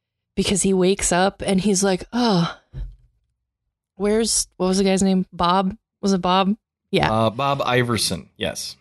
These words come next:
Speaker 1: And where, where's, where's Bob?
Speaker 2: Yeah.
Speaker 1: And then they just fucking leave the room.
Speaker 2: <laughs> Yeah, it's
Speaker 1: And
Speaker 2: like,
Speaker 1: they
Speaker 2: uh,
Speaker 1: leave
Speaker 2: mm,
Speaker 1: Hilary Swank there to
Speaker 2: mm.
Speaker 1: explain where Bob is, and she wasn't even outside the ship.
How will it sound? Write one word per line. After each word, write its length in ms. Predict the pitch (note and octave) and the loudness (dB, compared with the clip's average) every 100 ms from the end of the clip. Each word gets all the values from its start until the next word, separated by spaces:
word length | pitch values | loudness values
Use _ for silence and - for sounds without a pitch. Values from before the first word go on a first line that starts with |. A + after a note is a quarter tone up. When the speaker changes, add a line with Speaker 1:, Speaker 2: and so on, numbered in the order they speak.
| - | -4
Speaker 1:
And 100 | G#3 | -2
where, 180 | A#3 G#3 | 0 -2
where's, 420 | A3+ A#3+ G#3+ - - | -2 -2 -2 -6 -2
where's 200 | G#3+ G3+ | -2 0
Bob? 520 | G3+ A3 G#3 F#3+ - _ _ _ _ _ _ _ _ _ C4 | 0 2 0 -2 -12 _ _ _ _ _ _ _ _ _ 0
Speaker 2:
Yeah. 80 | |
Speaker 1:
And 100 | C4+ | 2
then 140 | D#4 D4+ | 2 2
they 120 | F4 | 2
just 320 | - C#4+ - | 0 -4 -2
fucking 440 | E4 D4+ D#4+ C4+ G#3 | -2 -2 0 2 2
leave 300 | A3+ C4 A#3 | 2 0 0
the 120 | A3+ | 0
room. 400 | G3+ A#3+ F#3 E3+ | 0 0 0 0
Speaker 2:
<laughs> 40 | - | 0
Yeah, 300 | F3 - A3 | 0 2 0
it's 180 | - | 0
Speaker 1:
And 140 | A#3+ A#3 | 0 0
Speaker 2:
like, 80 | A3+ | 0
Speaker 1:
they 100 | B3 | 2
Speaker 2:
uh, 160 | A3+ | 2
Speaker 1:
leave 220 | B3 C#4+ | 2 2
Speaker 2:
mm, 60 | C#4 - | 2 2
Speaker 1:
Hilary 320 | C4+ C4 A#3 | 2 2 2
Swank 380 | - A3+ A#3+ B3+ | 0 0 0 4
there 160 | A3 G3+ | 4 4
to 140 | G#3 | 2
Speaker 2:
mm. 20 | G#3 | 0
Speaker 1:
explain 460 | - - A3+ A#3+ | -2 -2 0 0
where 160 | A#3+ G#3 | 0 0
Bob 360 | G3 A3 C#4+ | 0 2 2
is, 180 | A#3 A#3 | 2 0
and 140 | - C#4 | -2 -2
she 200 | - G#4+ | 0 2
wasn't 320 | A4 G4 G#4 | 2 2 2
even 160 | G4+ | 2
outside 400 | G#4 G#4 - G#4+ G4 | 2 0 0 0 2
the 60 | |
ship. 240 | G#4 - | 0 2